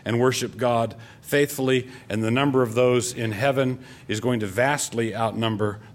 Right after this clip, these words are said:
those in hell. So I don't believe that most are lost, but I do believe that God is absolutely,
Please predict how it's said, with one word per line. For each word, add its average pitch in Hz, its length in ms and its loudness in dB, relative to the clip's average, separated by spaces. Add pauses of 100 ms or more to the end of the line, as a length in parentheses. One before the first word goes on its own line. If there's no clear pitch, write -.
those 107 360 2
in 107 140 -8
hell. 92 340 -4
So 113 200 0
I 110 80 4
don't 160 240 2
believe 120 300 2
that 110 80 -6
most 123 340 0
are 107 80 0
lost, 107 440 0 (360)
but 123 100 2
I 127 60 6
do 147 180 2
believe 123 300 2
that 107 100 -6
God 117 220 2
is 104 100 -4
absolutely, 113 800 -2